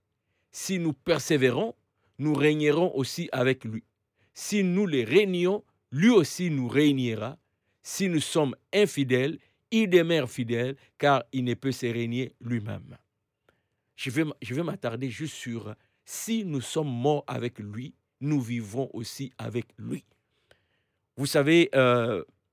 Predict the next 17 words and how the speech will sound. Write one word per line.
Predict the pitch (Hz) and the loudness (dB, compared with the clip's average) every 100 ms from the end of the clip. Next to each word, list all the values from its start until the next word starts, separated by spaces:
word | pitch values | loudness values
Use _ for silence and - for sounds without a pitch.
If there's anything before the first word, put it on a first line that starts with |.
| _ _ _ _ _ _ _ | _ _ _ _ _ _ _
cette | - 180 156 | -2 0 0
expression | 139 - 139 135 160 | -4 -2 0 2 0
de | 143 | 0
mourir | 131 135 156 170 180 196 151 | 2 2 2 4 4 4 4
avec | 120 139 120 | 2 0 0
Jésus-Christ, | 110 104 123 - 269 - _ _ _ _ _ _ _ _ _ _ _ _ _ - | -6 -8 -10 -10 -16 -16 _ _ _ _ _ _ _ _ _ _ _ _ _ -2
nous | 139 | 4
l'avons | 165 147 139 160 | 8 8 6 2
entendue | 147 131 147 139 135 151 | 2 2 2 2 2 0
la | 165 135 | 0 0
première | - 143 156 151 | 2 2 2 -2
fois | - 170 | 0 -2
au | 139 | 0
début | 120 143 139 170 | 2 2 2 0
de | 139 135 | 0 2
notre | 143 151 131 | 2 0 0
foi, | 120 - - 190 - | -6 -8 4 4 4